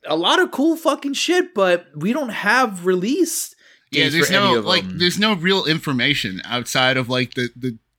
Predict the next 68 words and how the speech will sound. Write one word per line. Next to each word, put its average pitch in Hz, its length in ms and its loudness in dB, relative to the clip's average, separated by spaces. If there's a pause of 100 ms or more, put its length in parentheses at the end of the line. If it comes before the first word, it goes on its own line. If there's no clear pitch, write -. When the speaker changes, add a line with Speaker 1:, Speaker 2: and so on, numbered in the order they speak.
(160)
Speaker 2:
two, 147 340 -2
like, 139 240 -8
the 123 100 -8
second - 480 -2
we 135 160 -2
get 123 460 -2
of, 127 120 -8
Speaker 1:
I 147 40 2
think 160 140 2
Speaker 2:
like, 143 100 0
Speaker 1:
Adam 170 160 0
Speaker 2:
you 139 40 -8
know 127 40 -10
Speaker 1:
Project 123 400 0
is 127 220 0
one 127 180 2
of 123 60 0
the 123 120 -2
only 143 280 0
ones 127 320 0
with 113 120 -2
an 117 80 2
actual 120 320 0
release 104 340 -2
date, 95 140 -8
'cause 98 120 -6
it's 92 120 -8
coming 120 240 0
out, 123 120 2
I 104 40 0
think, 113 200 -4 (200)
in 110 140 -6
March, 127 320 0
right? 127 240 -2 (140)
Speaker 2:
Yeah, 131 480 0
yeah. 131 300 0
So 123 320 -2
that 143 200 -2
one's 190 160 -4
coming 196 180 -4
out 160 160 0
soon, 175 440 -2
and 127 280 0
that's 135 200 0
probably 156 320 -2
why 135 280 2
it 131 140 2
was 123 160 -6
the 127 80 -4
only 120 140 -4
one 123 120 -2
we 147 100 -4
got 131 200 -2
a 135 40 -4
release 117 380 -6
date 101 200 -10
for. - 180 -20
Speaker 1:
Yeah, 123 300 2
Speaker 2:
These 147 60 -2
other 151 100 -8
ones - 60 -8
are, 120 200 6
Speaker 1:
um, 110 60 2
Speaker 2:
like, 131 180 -4
much 139 360 -2
farther 131 260 -2
off, 151 200 2
like, 139 220 0